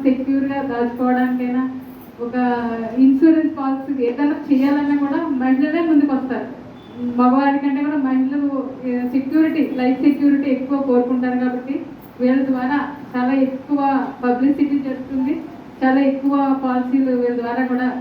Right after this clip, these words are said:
ఆ, అకౌంట్స్ ఓపెన్ అవుతాయని, ఇన్ని పాలసీలు ఉంటాయని పోస్టల్ డిపార్ట్‌మెంట్ only పోస్ట్ పట్టుకెళ్ళి ఇవ్వడం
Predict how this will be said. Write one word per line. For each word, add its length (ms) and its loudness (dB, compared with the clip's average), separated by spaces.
ఆ, 120 -8
అకౌంట్స్ 360 0
ఓపెన్ 300 0
అవుతాయని, 440 0
ఇన్ని 260 6
పాలసీలు 520 2
ఉంటాయని 420 2
పోస్టల్ 360 0
డిపార్ట్‌మెంట్ 360 0
only 240 4
పోస్ట్ 360 2
పట్టుకెళ్ళి 460 -2
ఇవ్వడం 300 0